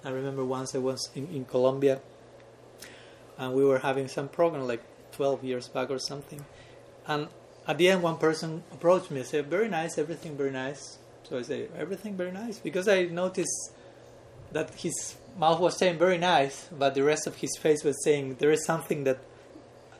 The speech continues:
I cannot fully grasp yet." So, "Everything very nice?" <laughs> Well, uh,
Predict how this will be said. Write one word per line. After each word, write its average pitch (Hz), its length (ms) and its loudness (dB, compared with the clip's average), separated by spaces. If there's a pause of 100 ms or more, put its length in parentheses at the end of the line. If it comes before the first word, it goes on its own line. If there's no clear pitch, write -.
(140)
I 135 60 6
cannot 143 360 2
fully 143 260 4
grasp 127 500 2
yet." 101 180 -8 (100)
So, 143 140 -16
"Everything 233 420 0
very 190 160 2
nice?" 233 240 -6 (360)
<laughs> - 360 -20
Well, 220 560 2 (720)
uh, 208 120 -6